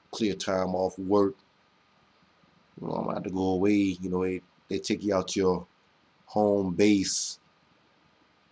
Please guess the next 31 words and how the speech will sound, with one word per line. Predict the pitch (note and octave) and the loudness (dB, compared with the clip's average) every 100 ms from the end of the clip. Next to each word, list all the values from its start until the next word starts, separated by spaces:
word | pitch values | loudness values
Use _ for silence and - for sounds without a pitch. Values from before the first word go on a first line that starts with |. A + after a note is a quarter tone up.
| _ _ - | _ _ -6
You | A2 | -4
know, | - - _ _ _ _ _ _ _ _ _ _ _ _ _ | -4 -8 _ _ _ _ _ _ _ _ _ _ _ _ _
pretty | A#2 G2 | 0 0
much | F2+ - | -2 -6
you | G#2+ | -8
can't | - G2+ F2 | -4 -4 -2
stay | - G2+ | -2 -2
at | |
home | F#2 G2+ G#2 G2 F2+ | 0 -2 -2 -2 -4
and | D#2+ - - | -6 -10 -8
go | G#2+ | -6
through | F#2+ F2 | -6 -6
intervention. | G2 F#2 A2 G#2+ F#2+ F2+ | -4 -2 0 0 0 -4
You | G2+ | -4
got | - | -6
to | D#2 | -6
go | G#2 G2 | -6 -4
somewhere | - F#2+ F#2+ F#2+ | -6 -6 -4 -2
else. | G2+ G2+ - - _ _ _ _ _ _ _ _ _ _ _ _ _ _ _ _ _ _ | -2 -4 -10 -16 _ _ _ _ _ _ _ _ _ _ _ _ _ _ _ _ _ _
So, | - G2+ | -6 -2
uh, | - - - - _ _ _ _ _ _ _ _ - | -2 -2 -6 -12 _ _ _ _ _ _ _ _ -16
sit, | - - A#2+ - | -8 2 2 2
y'all. | - G#2+ G#2 - - _ _ _ _ _ _ _ _ _ _ _ _ _ _ _ _ _ _ _ _ _ - | -2 0 0 -2 -8 _ _ _ _ _ _ _ _ _ _ _ _ _ _ _ _ _ _ _ _ _ -10
I | |
don't | - F#2+ G2+ | -6 -4 0
know | G2+ | 2
when | G2 | 2
I'm | G2+ | 0
gonna | F#2+ | -2
be | F#2+ | -6
back. | F2+ A2+ G2+ | 2 4 4